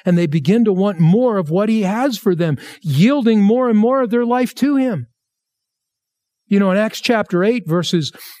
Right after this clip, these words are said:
fourteen through seventeen, we're given an account of Peter and John coming down to Samaria and meeting a group of believers who, who be-, it became clear to them that even though they'd been baptized,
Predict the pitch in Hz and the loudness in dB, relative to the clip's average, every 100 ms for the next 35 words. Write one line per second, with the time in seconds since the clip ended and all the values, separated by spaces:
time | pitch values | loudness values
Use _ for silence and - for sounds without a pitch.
0 | - - 214 214 214 202 185 147 - 196 | -6 0 0 2 0 2 0 -2 0 0
1 | 214 180 - 139 143 139 _ _ _ _ | 0 -2 -2 -2 0 -4 _ _ _ _
2 | _ _ _ - - 170 214 214 214 180 | _ _ _ -18 -4 0 2 2 2 0
3 | 151 160 185 170 - 220 226 175 139 143 | -2 -2 0 -2 -2 -2 0 0 0 0
4 | 208 208 151 - - - - 214 208 180 | 0 0 -2 -6 -20 -6 0 2 2 0
5 | 180 196 185 151 - 156 147 185 208 170 | 0 0 -2 -2 -2 0 2 0 0 0
6 | 156 151 - - 180 156 190 240 220 185 | 0 -4 -10 -10 0 2 2 2 2 2
7 | 170 220 196 143 165 185 247 185 151 202 | 0 0 -2 -2 0 0 0 -2 0 0
8 | 202 156 160 214 180 202 175 208 214 208 | 0 -2 0 0 0 -2 0 0 0 0
9 | 226 180 202 233 302 185 180 180 175 185 | 0 0 0 0 0 0 0 2 2 0
10 | 247 208 214 202 208 175 175 117 160 180 | 2 2 2 2 0 0 -2 0 -2 0
11 | 240 - 151 160 214 - | -4 -2 -2 0 -2 -6